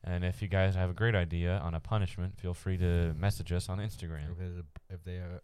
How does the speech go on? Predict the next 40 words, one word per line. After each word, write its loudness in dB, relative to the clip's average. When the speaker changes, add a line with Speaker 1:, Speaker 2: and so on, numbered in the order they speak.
Speaker 2:
a -10
bust. -6
Speaker 1:
Yes, -2
'cause -4
I 4
think, 0
I 4
think 0
we -4
should -6
do -4
something -8
if -8
they're -4
a -6
bust. -6
'Cause -2
my 8
Anthony 4
Miller 0
case -2
was -6
terrible -4
in -8
week -10
two. -6
He 4
didn't 4
get 2
a 2
single 0
point. -2
Speaker 2:
<laughs> 4
Speaker 1:
He 0
sat 4
at 0
zero 8
the 6
whole 4
game. 0